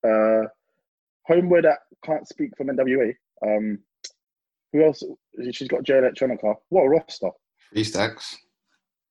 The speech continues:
Speaker 2: Actually, no,
Speaker 1: Three
Speaker 2: did they have a kid together?
Speaker 1: Stacks, uh, yeah, they did. Even Three Stacks child, like, Three Stacks became weird after chilling with her. That's when he was like, "Yo, I might start wearing dresses."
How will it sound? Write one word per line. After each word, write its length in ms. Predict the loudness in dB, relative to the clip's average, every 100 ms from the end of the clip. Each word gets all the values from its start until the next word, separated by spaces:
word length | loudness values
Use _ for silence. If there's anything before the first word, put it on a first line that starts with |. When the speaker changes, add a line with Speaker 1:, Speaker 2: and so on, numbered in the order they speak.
| _ _ _ -6
Speaker 2:
Actually, 240 | -2 2
no, 60 | 4
Speaker 1:
Three 80 |
Speaker 2:
did 80 | 4
they 40 | 2
have 120 | -2
a 60 |
kid 180 | -2 -2
together? 380 | -2 -4 -6 -10
Speaker 1:
Stacks, 140 | -10
uh, 680 | -10 -8 -10 -14 _ _ -18 -18 _ _ _
yeah, 120 | 0
they 100 | 2
did. 320 | 4 2 2 -6 _ _ _ _ _ -4
Even 220 | 0 0
Three 220 | 2 0
Stacks 380 | 2 2 0 -2
child, 300 | 0 2 2
like, 260 | 0 -4 -4 -10 _ _ _ _ _ -4
Three 120 | -2
Stacks 360 | 2 0 -2 -16 -6
became 400 | -4 -2 -2 0
weird 240 | 2 2
after 640 | 0 -4 -2 0 2 2 0 -6 -12
chilling 300 | -4 -4 -4
with 80 | -6
her. 340 | -6 -4 -6 -8 _
That's 140 | -10 -8
when 80 | -4
he 40 |
was 100 | -2
like, 140 | -2 0
"Yo, 140 | 0
I 40 | 0
might 200 | 0 -2
start 160 | -2
wearing 180 | 0 -2
dresses." 460 | -2 -4 -4 -10